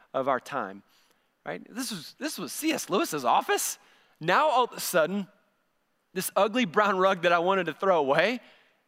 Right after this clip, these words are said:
it's worth something, right? So he gets it appraised, and it's worth over two hundred and fifty thousand dollars. Why? Because of who owned it. You know, a lot of times as Christians,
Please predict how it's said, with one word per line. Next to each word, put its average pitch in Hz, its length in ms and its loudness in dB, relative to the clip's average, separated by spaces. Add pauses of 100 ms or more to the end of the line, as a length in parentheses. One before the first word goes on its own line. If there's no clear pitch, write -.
(120)
it's - 160 -6
worth 180 220 0
something, 113 400 -4
right? 190 280 -4 (300)
So 196 160 0
he 202 80 2
gets 220 220 -2
it 302 100 4
appraised, 190 720 0 (360)
and 180 140 -2
it's 185 140 -4
worth 214 260 0
over 185 220 0
two 240 240 -2
hundred 220 320 0
and 151 100 -10
fifty 180 300 -4
thousand 135 480 -2 (140)
dollars. 85 500 -2 (960)
Why? 107 420 -2 (960)
Because 143 260 -6
of 143 80 -4
who 156 160 -2
owned 170 220 -2
it. - 120 -16 (1900)
You 185 60 -2
know, 185 100 4
a - 40 4
lot 202 140 4
of 226 80 -2
times 190 240 0
as 147 120 -4
Christians, 131 600 -6